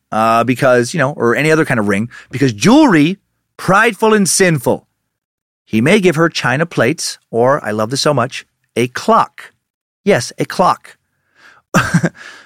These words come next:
"Oh, Katie, what a lucky girl you are. Ed must have saved months for that clock, and a cuckoo clock at that. How wonderful.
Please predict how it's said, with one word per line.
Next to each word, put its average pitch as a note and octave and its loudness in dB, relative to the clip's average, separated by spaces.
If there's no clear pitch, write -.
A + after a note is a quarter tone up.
"Oh, D#4+ 2
Katie, D#4+ 2
what - 2
a D#4 2
lucky C4+ 0
girl E4+ 2
you G3 0
are. G2+ -6
Ed D4 0
must A#3 0
have G3 -4
saved A3+ 2
months E4+ 0
for F#3 -4
that D3 -4
clock, - -2
and F#3+ 2
a G3 4
cuckoo B3+ 0
clock E3 0
at C3 -4
that. C4 -2
How B3 2
wonderful. F3+ -2